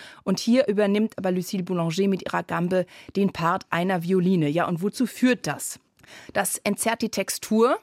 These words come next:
Diese Triosonate wird durchhörbar, transparent, jedes Instrument für sich sichtbar.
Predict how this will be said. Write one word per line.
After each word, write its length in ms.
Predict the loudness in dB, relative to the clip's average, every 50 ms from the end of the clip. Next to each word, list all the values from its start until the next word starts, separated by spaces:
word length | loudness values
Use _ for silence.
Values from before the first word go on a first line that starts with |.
| _ _ -8
Diese 400 | -6 -4 0 0 0 0 0 -4
Triosonate 920 | -6 -4 -2 0 0 0 0 -2 0 0 0 0 -2 -2 -4 -4 -2 0
wird 240 | -2 -2 -2 -4 -12 -12 _
durchhörbar, 840 | 0 0 2 2 0 0 -2 0 0 0 2 2 0 0 0 -2
transparent, 760 | -6 -6 -6 -6 -6 -6 -4 -6 -4 -2 0 0 0 0 -2
jedes 320 | -4 -2 -2 -2 -2 -2 -4
Instrument 500 | -6 -8 -8 -8 -6 -4 -4 -4 -4 -4
für 100 | -6 -4
sich 200 | -4 -4 -6 -4
sichtbar. 480 | -4 -4 -4 -4 -2 _ 0 0 0